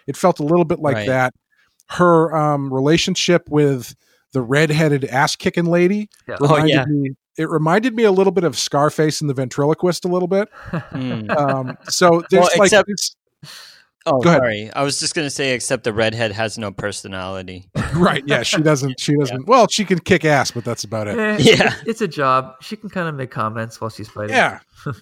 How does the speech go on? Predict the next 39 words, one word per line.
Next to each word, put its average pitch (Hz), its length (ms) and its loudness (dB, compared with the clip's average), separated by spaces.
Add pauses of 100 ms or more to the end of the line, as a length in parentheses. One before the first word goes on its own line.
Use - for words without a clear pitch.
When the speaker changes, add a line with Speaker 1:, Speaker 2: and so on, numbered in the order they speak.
(260)
Speaker 1:
Yeah, 185 100 2
that's 151 180 0
why 180 120 4
we 180 100 4
never 170 240 2
Speaker 2:
<laughs> 135 40 -8
Speaker 1:
see 160 100 2
Speaker 2:
Yeah. 190 60 6
Speaker 1:
her 151 140 4
again. 101 440 -10
We 131 140 -2
never 147 140 2
see - 220 0
her 139 80 4
again 113 220 -4
after 107 240 -8
that 101 200 -8
because 104 300 -12
it's - 180 -14
like, 101 200 -12
"Well, 127 200 -2
this 113 160 -6
job 104 280 -6
isn't 87 200 -14
for - 120 -16
me, 80 180 -14
I 80 60 -16
Speaker 3:
The 80 60 -16
Speaker 1:
guess." 82 260 -16
Speaker 3:
second 220 260 -6
time 220 300 -2
Robin 143 240 2
Speaker 1:
Um, 123 80 -4
Speaker 3:
fought 160 160 0
a 160 40 -4
girl, 160 320 -2
by 110 160 -4
the 101 120 -4
way, 98 260 -8